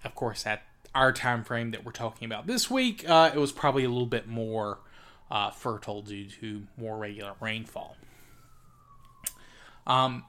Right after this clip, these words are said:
so, uh, this location is kind of close to the middle of, uh, the Indus River. It, it's kind of off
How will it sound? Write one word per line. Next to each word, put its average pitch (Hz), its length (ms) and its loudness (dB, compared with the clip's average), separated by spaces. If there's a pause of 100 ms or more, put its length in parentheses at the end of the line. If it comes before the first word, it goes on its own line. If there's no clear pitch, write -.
(160)
so, 147 320 6
uh, 139 240 6
this 180 340 4
location 190 680 4
is 135 100 0
kind 156 280 4
of 113 260 -6 (360)
close 147 520 4
to - 160 0
the 120 120 0
middle 120 600 0 (500)
of, 110 360 2
uh, 104 320 0
the 110 180 -4 (140)
Indus 117 420 -4
River. 107 420 -6
It, 110 100 -8 (120)
it's 123 180 -6
kind 135 200 2
of 120 60 0
off 117 500 2